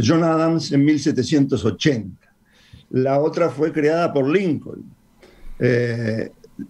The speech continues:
de manera que las academias realmente tienen un origen que ya de por sí es muy distinguido. En el caso de, de la Academia de Artes y Ciencias, incluye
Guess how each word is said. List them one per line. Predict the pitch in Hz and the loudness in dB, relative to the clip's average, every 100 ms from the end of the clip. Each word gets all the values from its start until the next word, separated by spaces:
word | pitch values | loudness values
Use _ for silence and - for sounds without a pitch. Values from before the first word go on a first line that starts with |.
| - | -2
de | - 143 | 0 2
manera | 151 170 185 185 | 2 0 0 0
que | 165 | 0
las | 139 | 0
academias | 151 143 147 160 160 143 - _ - | 0 2 2 2 0 -2 -8 _ -8
realmente | 123 123 151 160 156 147 | -2 2 2 0 -2 -2
tienen | 113 147 139 | 0 2 2
un | 139 135 | 2 0
origen | 127 139 143 143 120 98 - _ _ _ _ _ | 0 0 0 0 0 -4 -10 _ _ _ _ _
que | - 113 | 0 2
ya | 131 | 2
de | 143 131 | 2 0
por | 117 120 | -2 -4
sí | - 135 135 | 2 2 2
es | 120 | 0
muy | 120 127 | 0 0
distinguido. | 113 131 135 185 190 165 | 0 2 2 4 4 2
En | 135 | -2
el | - | -2
caso | 160 - 160 | -2 2 2
de, | 143 135 120 | 2 0 0
de | 117 123 117 | -2 -2 -2
la | 120 117 113 - _ _ _ _ - | -2 -4 -4 -10 _ _ _ _ 0
Academia | 123 110 131 143 147 139 | 0 2 0 2 0 0
de | 135 | 0
Artes | 139 143 131 120 | -2 -2 -4 -4
y | |
Ciencias, | 107 185 180 151 185 180 151 | 2 2 2 2 0 0 0
incluye | 143 - 170 190 170 170 180 180 | 0 0 2 2 2 2 2 0